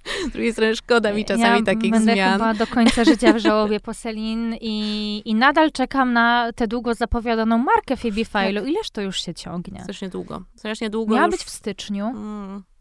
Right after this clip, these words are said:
Speaker 1: Już
Speaker 2: Mamy
Speaker 1: miała
Speaker 2: czerwiec.
Speaker 1: być, miała być już parę lat temu.
Speaker 2: Tak.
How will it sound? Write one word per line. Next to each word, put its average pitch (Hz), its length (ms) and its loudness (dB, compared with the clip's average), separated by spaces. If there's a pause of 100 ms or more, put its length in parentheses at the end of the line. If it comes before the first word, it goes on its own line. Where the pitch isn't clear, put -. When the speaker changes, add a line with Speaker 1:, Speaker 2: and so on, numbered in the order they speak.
(220)
Speaker 1:
Już 208 80 -4
Speaker 2:
Mamy 208 160 -2
Speaker 1:
miała 208 180 -2
Speaker 2:
czerwiec. 196 180 -6
Speaker 1:
być, - 320 -16
miała 208 180 -6
być 202 240 -6
już 202 300 -8 (240)
parę 214 240 0
lat 190 160 -4 (120)
temu. 247 480 -2
Speaker 2:
Tak. 185 380 -12